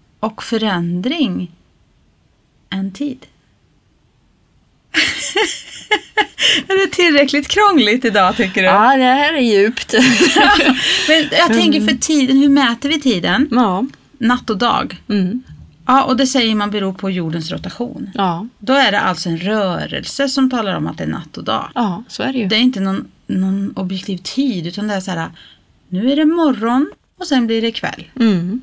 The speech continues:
Speaker 1: Och det mäter vi som en dag.
Speaker 2: Ja.
Speaker 1: Men det är egentligen avstånd.
Speaker 2: Ja, eller rörelse.
Speaker 1: Ja, att man, man rör sig från punkt A till punkt B.
Speaker 2: Ja.
Speaker 1: Och det innebär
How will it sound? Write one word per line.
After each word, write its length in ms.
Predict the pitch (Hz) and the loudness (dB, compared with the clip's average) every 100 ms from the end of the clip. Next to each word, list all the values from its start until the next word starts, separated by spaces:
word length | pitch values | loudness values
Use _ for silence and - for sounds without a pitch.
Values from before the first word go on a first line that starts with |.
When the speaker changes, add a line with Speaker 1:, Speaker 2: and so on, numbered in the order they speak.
| _ | _
Speaker 1:
Och 80 | 233 | 0
det 100 | 277 | 4
mäter 360 | 262 233 214 | 4 2 -2
vi 120 | 202 196 | -6 -4
som 220 | 202 196 - | -6 -8 -6
en 260 | 196 190 180 | -2 -2 -2
dag. 300 | - - - _ | -6 -14 -20 _
Speaker 2:
Ja. 280 | 269 202 180 | 0 0 0
Speaker 1:
Men 120 | 214 | -4
det 60 | 190 | -2
är 40 | |
egentligen 320 | 247 294 214 - | 0 0 -2 -2
avstånd. 640 | 269 185 - 349 349 - _ _ _ _ _ _ _ - 240 | -2 -2 -6 -6 -8 -10 _ _ _ _ _ _ _ -18 -6
Speaker 2:
Ja, 200 | 247 233 | -2 0
eller 160 | 226 233 | 0 0
rörelse. 1040 | 240 202 - - - - - - 92 139 - | 0 -2 -4 -8 -10 -8 -8 -8 -6 -8 -2
Speaker 1:
Ja, 260 | 294 233 175 - - | 0 2 0 -10 -6
att 180 | 277 294 | -2 0
man, 240 | 294 277 294 | 2 2 4
man 120 | 294 | 4
rör 180 | 285 240 | 2 2
sig 140 | 262 | 0
från 180 | 262 247 | 2 2
punkt 240 | 262 254 - | 2 2 0
A 160 | 190 | -2
till 140 | 190 185 | -4 -6
punkt 240 | 190 175 | -4 -4
B. 180 | 175 339 294 - | -4 -4 -4 -2
Speaker 2:
Ja. 320 | 226 208 180 | 2 2 2
Speaker 1:
Och 200 | 233 233 | -2 -2
det 240 | 202 196 208 | -2 -4 -4
innebär 560 | 220 185 175 170 175 | -2 -2 -4 -6 -6